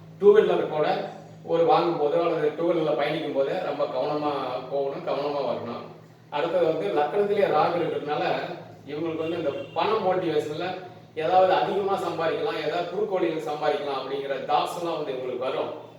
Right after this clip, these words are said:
அந்த ராகு பகவான் லக்னத்திலேயே இருக்கிறதுனால அவங்கள தூண்டுன்னு வச்சுங்களேன். அதனால வந்து அவங்க அந்த மாதிரி எண்ணத்துக்குலாம் போகக்கூடாது. முறையா என்னவோ நம்ம எப்பவும் போல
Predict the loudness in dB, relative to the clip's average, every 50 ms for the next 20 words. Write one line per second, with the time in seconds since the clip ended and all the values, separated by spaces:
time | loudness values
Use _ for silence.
0 | -14 -10 -10 -6 -6 -4 -2 -2 0 0 0 -2 0 0 0 0 0 0 -2 -4
1 | -6 -6 -8 -8 -6 -4 -2 -2 -2 -2 -2 -4 -4 -6 -6 -6 -6 -8 -8 -8
2 | -8 -6 -4 -4 -4 -4 -4 -2 -2 -2 0 0 -2 -2 -4 -6 -8 -10 -8 -6
3 | -6 -4 -2 -2 -4 -4 -8 -10 -16 -18 -20 -20 -20 -20 -8 -6 -4 -2 0 0
4 | 0 2 2 2 2 0 0 0 2 2 2 2 2 0 0 0 0 -2 -2 -4
5 | -4 -4 -4 -4 -4 -6 -6 -6 -4 -4 -4 -6 -4 -2 0 0 0 0 -2 -2
6 | -4 -4 -4 -4 -4 -4 -4 -4 -8 -10 -14 -18 -20 -20 -20 -20 -20 -20 -20 -20
7 | -20 -20 -20 -20 -20 -20 -20 -20 -16 -2 0 2 4 6 8 8 8 6 6 4
8 | 4 4 4 4 2 2 0 0 0 -2 -2 2 2 2 2 4 4 2 4 4
9 | 2 2 2 2 0 0